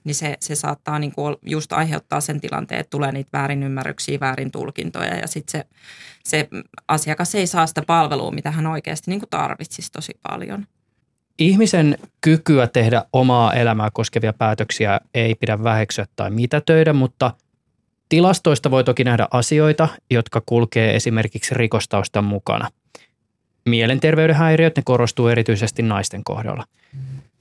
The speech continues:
Speaker 2: Tää on vaikea kysymys, erityisesti jos rikoksella on selkeästi ollut uhri, jolle rikollinen on tuottanut kärsimystä. Mut missä määrin rikostaustaisen henkilön henkilöhistoriaa voi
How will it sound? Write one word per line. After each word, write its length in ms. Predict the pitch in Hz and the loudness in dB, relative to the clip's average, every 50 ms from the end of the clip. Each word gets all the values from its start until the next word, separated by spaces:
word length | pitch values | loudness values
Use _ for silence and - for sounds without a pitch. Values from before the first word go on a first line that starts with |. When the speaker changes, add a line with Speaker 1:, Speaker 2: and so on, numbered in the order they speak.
| _ | _
Speaker 2:
Tää 160 | - 160 160 180 | 2 4 4 4
on 80 | 170 | 6
vaikea 340 | 175 175 180 175 175 165 143 | 6 6 4 6 4 2 2
kysymys, 540 | - 131 120 107 147 143 165 170 - - - _ _ _ _ - | 4 2 2 4 4 4 4 4 2 0 -8 _ _ _ _ 0
erityisesti 800 | 143 151 156 147 151 143 135 123 - 127 - - - 123 - - - | 2 4 2 2 4 2 2 2 2 0 -2 0 0 -2 0 0 0
jos 220 | 127 120 117 - 127 | 2 2 2 2 2
rikoksella 580 | 127 131 127 135 123 - - 127 117 113 110 | 0 2 2 2 0 0 2 2 2 4 4
on 120 | 110 107 101 | 2 2 2
selkeästi 520 | - 127 113 113 - 117 104 - - 113 | 0 0 0 0 0 0 -2 0 0 0
ollut 200 | 104 98 95 - - | 0 0 0 0 0
uhri, 460 | 131 127 120 131 151 160 165 151 - _ _ - | 2 2 2 4 4 2 2 0 -2 _ _ 0
jolle 220 | 117 110 110 110 | 2 2 2 2
rikollinen 480 | 107 123 123 - - 113 110 110 107 107 | 2 0 0 2 2 2 2 2 2 0
on 80 | 104 | -2
tuottanut 400 | - 104 101 - - - 104 - - - | -2 -4 -6 -6 -6 -6 -6 -6 -6 -2
kärsimystä. 640 | - 110 107 - - - 135 139 131 - - 170 - - _ _ _ _ _ _ _ _ _ _ _ _ _ _ _ _ - | -2 -2 0 -2 -2 -2 -2 -2 -2 0 -2 -2 -4 -4 _ _ _ _ _ _ _ _ _ _ _ _ _ _ _ _ -2
Mut 200 | 127 131 - - | 0 0 0 2
missä 340 | 143 156 185 185 - - 233 | 4 4 4 4 2 2 2
määrin 360 | 202 185 175 165 151 143 127 | 4 4 4 4 4 4 2
rikostaustaisen 720 | 135 147 147 - 147 - - 135 123 - - 117 113 120 113 | 2 2 2 0 0 0 0 0 0 0 -2 -2 0 2 2
henkilön 440 | 117 135 139 139 135 123 120 117 | 4 4 4 4 4 2 2 4
henkilöhistoriaa 880 | 107 127 131 135 127 - 123 117 101 107 104 - - 120 113 113 113 110 | 4 4 2 2 2 2 2 2 2 0 -2 -2 -2 0 2 2 2 4
voi 140 | 113 113 110 | 4 2 2